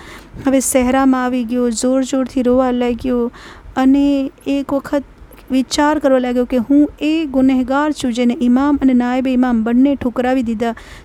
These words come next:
તો પછી એના જબાનમાંથી ખુલૂસ દિલથી નીકળે છે, "યા અબા અબ્દિલ્લા, યા હુસૈન ઇબ્ન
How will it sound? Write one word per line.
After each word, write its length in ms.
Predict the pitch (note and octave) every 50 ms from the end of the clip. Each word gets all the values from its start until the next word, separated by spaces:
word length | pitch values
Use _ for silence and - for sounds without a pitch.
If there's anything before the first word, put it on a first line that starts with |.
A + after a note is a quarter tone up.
| _ -
તો 140 | - D4+ D4+
પછી 520 | C4+ - C#4 C4 - - - D4+ D4 D4 -
એના 240 | C#4 C#4 C#4+ C#4 C4
જબાનમાંથી 1000 | A3+ - C4 B3+ A#3 C4+ C#4 D4 D4 C#4+ C#4 C4+ C4+ C4 - - C4+ C4 B3+ - - _ - -
ખુલૂસ 400 | - D4 D4+ D#4 E4 E4 D#4 C4+
દિલથી 240 | - C#4+ C#4 C4 C#4
નીકળે 340 | C4 C4 C4 B3 C4+ C4 B3+
છે, 320 | A#3+ - C4+ B3+ B3 B3+ - - - - - - _ -
"યા 400 | C#4 C#4+ D4 D4 D4+ D4+ D4+ C#4+ -
અબા 300 | D#4 C4+ C4 C#4+ C#4 C#4
અબ્દિલ્લા, 760 | C4+ B3+ C#4 A#3+ A#3 C4 B3+ B3+ B3 B3 B3+ B3 A#3+ A#3+ A#3
યા 180 | A#3 A#3 A#3+ B3+ C4 -
હુસૈન 340 | C#4+ C4+ - - C#4+ C#4 C4+
ઇબ્ન 320 | C4+ B3 C4 C4 C4 C4